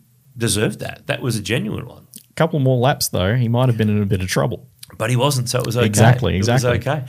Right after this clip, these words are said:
Speaker 1: And then he goes and wins in a Nissan. What was that, twenty fifteen?
Speaker 2: Twenty sixteen.
Speaker 1: Sixteen.
Speaker 2: Yeah,
Speaker 1: Yeah,
Speaker 2: yeah.
Speaker 1: yeah. I mean, and then,
Speaker 2: <laughs>
Speaker 1: what?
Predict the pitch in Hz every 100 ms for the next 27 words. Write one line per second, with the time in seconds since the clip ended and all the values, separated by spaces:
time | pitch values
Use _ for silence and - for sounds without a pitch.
0 | - - 233 240 156 147 135 131 147 170
1 | 185 269 - - - _ 170 151 156 175
2 | 165 196 240 - - - - 117 117 117
3 | - 117 - 87 110 - - - 101 104
4 | 101 180 151 131 143 131 123 - - _
5 | _ _ - _ _ _ - 110 120 120
6 | - - - - _ - - - - 190
7 | 349 370